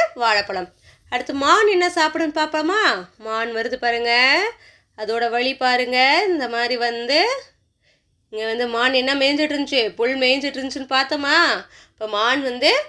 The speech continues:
புல் மேயும். அடுத்து என்ன இருக்கு? குருவி இருக்கா? குருவி கூட்டுல என்ன இருக்குன்னு பார்க்கலாமா?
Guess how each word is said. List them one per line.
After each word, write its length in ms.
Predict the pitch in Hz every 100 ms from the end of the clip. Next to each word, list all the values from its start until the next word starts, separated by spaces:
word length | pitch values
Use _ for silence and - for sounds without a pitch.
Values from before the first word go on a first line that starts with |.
| -
புல் 260 | 269 302
மேயும். 580 | 262 208 196 214 240 190 170 _ _ _
அடுத்து 220 | - 262
என்ன 60 | 302
இருக்கு? 460 | 330 320 226 190 185 _ _ _
குருவி 260 | 277 285
இருக்கா? 560 | 302 285 294 320 349 220 214 208
குருவி 280 | - 254 254
கூட்டுல 260 | 262 269 262
என்ன 240 | 262 269
இருக்குன்னு 280 | 285 285 285
பார்க்கலாமா? 720 | 277 277 277 294 320 285 190